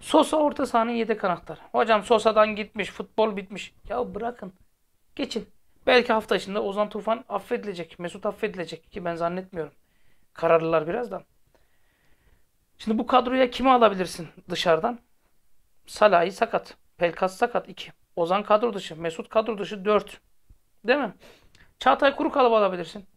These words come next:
Emir Ortakaya'yı alabilirsin. Hiç bilemezsin.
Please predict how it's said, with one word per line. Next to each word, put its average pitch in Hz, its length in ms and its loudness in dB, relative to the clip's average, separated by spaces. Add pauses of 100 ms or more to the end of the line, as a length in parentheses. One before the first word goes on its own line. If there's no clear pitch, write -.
Emir 202 200 -2
Ortakaya'yı 220 580 -2
alabilirsin. 185 540 -8 (840)
Hiç - 240 -6
bilemezsin. 202 500 -2